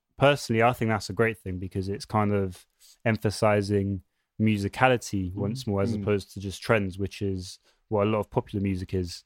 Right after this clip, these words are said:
Speaker 2: Yeah.
Speaker 1: Not to sound like a purist, but, uh, that's, that's the nature of a, of a lot of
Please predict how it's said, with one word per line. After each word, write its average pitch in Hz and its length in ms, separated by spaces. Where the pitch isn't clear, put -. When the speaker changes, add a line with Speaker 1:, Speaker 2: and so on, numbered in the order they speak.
Speaker 2:
Yeah. 73 160
Speaker 1:
Not 120 200
to 117 60
sound 123 220
like - 120
a - 40
purist, 110 560
but, 113 260
uh, 107 260
that's, 107 320
that's 120 240
the 110 100
nature 113 360
of 101 80
a, 110 100
of 110 240
a 107 60
lot 110 160
of 101 200